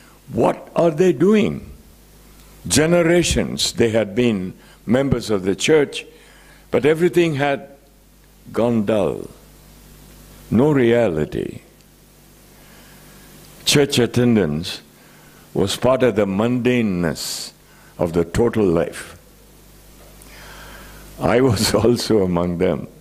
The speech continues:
but I enjoyed Shankar,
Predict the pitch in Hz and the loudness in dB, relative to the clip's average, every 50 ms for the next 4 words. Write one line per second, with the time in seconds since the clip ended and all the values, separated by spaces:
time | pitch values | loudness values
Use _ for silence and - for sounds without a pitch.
0 | - - - - - - - - - - - - - - - - - - - 90 | -20 -20 -20 -20 -20 -20 -20 -20 -20 -20 -20 -20 -20 -20 -20 -20 -18 -6 -4 -2
1 | 90 104 107 110 113 110 110 92 - - - - - - - - - - - 95 | 0 2 2 4 4 2 2 0 -2 -6 -12 -20 -20 -20 -20 -20 -20 -6 -4 -2
2 | 113 117 117 101 101 127 135 131 117 92 78 67 - - - - - - - - | 0 0 0 0 2 2 2 2 2 0 0 -2 -6 -10 -18 -20 -20 -20 -18 -10
3 | - - - 120 120 117 - - 85 78 78 - | -6 -2 0 0 0 0 -2 -2 -4 -4 -4 -4